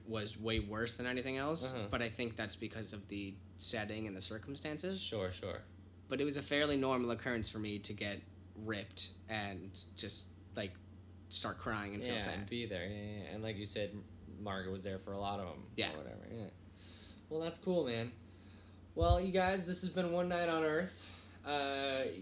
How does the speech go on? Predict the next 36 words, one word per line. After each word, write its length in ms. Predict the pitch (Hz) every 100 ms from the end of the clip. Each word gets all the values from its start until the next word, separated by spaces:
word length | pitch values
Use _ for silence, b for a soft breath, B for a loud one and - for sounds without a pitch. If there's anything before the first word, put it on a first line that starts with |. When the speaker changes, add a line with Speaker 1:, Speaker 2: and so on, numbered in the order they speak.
| 127
Speaker 2:
you 60 |
know, 160 | 135 131
we 180 | 151 143
like 200 | 135 143
to 240 | 147 135 123
get 140 | 139
into 240 | 147 143 123
all 180 | 127
sorts 300 | 135 147 123
of 60 | -
different 260 | 147 131 127
things. 240 | 135 123
Last 240 | 127 127
week 140 | 143 123
we 80 | 127
talked 260 | 139 131 131
about 260 | 127 127 - B B B B
a 40 |
holy 420 | 110 156 156 151 127
experience 600 | 123 - 123 123 127 127
at 80 |
a 60 | 113
temple. 440 | 113 139 147 160 147
This 200 | 135 -
week 160 | 139
we 80 | 131
talked 260 | 131 127 131
about 320 | 123 123 113 -
an 60 | 120
emotional 580 | 120 120 123 - 135
and 100 | 127
a 40 | 110
traumatic 440 | 107 117 110 117 117
experience. 560 | 113 120 123 143 175 - B B B B
And 300 | 127 139 151
yet, 300 | 151 165